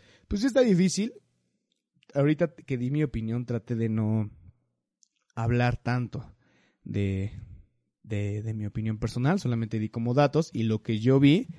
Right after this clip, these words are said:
Pero bueno, a raíz de esto, a raíz de todos estos paros, a raíz de todo esto, pues los movimientos que hicieron, se perdieron dos semanas y media aproximadamente de, pues de clases,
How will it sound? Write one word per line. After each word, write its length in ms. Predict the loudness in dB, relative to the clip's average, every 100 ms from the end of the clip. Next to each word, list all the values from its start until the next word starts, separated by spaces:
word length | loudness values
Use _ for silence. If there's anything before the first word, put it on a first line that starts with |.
| -20 -20 -20 _ 2
Pero 240 | 4 4
bueno, 260 | 2 0 -2
a 160 | 2 6
raíz 480 | 8 8 8 6 6
de 280 | 8 8
esto, 460 | 6 4 2 2 0 -8
a 100 | -4
raíz 300 | -2 0 -2
de 100 | -2
todos 320 | -2 -2 -2
estos 320 | -2 -2 2
paros, 640 | 8 10 10 10 6 2 -8 -20 _ -12
a 140 | -10
raíz 400 | -6 -6 -6 -6
de 100 | -8
todo 400 | -4 -2 0 2
esto, 480 | 0 -2 -2 -2 -4 _ _
pues 320 | -12 -12 -4
los 160 | 0 2
movimientos 560 | 2 2 0 0 -2
que 80 | 0
hicieron, 560 | 2 4 6 6 2 -4 _ _ _
se 220 | -6 0 2
perdieron 500 | 4 4 4 2 -4 -4
dos 260 | -2 0
semanas 400 | -2 -4 -4 -6
y 40 | -4
media 220 | -2 -2
aproximadamente 1120 | -2 -6 -8 -6 -4 -2 0 0 0 -4 -8 _ _ _ _ _
de, 680 | -8 -4 -4 -4 -4 -6 -8 -12 _ _ _ _ _ _ -6
pues 160 | -4
de 80 | -2
clases, 400 | -4 -8 -12 -20